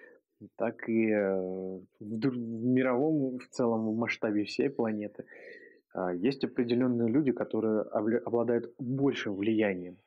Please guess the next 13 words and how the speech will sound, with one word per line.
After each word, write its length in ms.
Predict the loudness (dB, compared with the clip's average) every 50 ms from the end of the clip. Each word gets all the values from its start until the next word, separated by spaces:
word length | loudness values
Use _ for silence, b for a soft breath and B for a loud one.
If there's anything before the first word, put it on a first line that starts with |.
| _ _ _ _ _ _ _ _ _ _ _ _ _ _ _ _ -6 -4
Насколько 440 | -4 -2 0 0 2 2 2 0
там 300 | -2 0 0 0 0 0
есть 340 | 2 2 2 0 0 -4 -12 -10
заговор 580 | -10 -4 0 0 2 2 2 2 2 2 2 0
и 120 | 0 -2
прописывается 760 | -2 -2 -2 -2 -2 -4 -4 -2 0 0 0 0 0 -2 -6
сценарий 580 | -8 -8 -10 -8 -4 0 2 4 4 6 6 4
развития 500 | 4 2 0 0 -2 -4 -2 0 0 2
жизни 300 | 2 2 2 0 -2 -6
всей 240 | -8 -2 0 0 -2
планеты, 520 | 0 0 0 0 2 2 0 0 -4 -8
всего 260 | -8 -6 -4 -4 -4 -6
человечества, 720 | -4 -2 -2 -2 0 -2 -4 -6 -6 -8 -6 -6 -8 B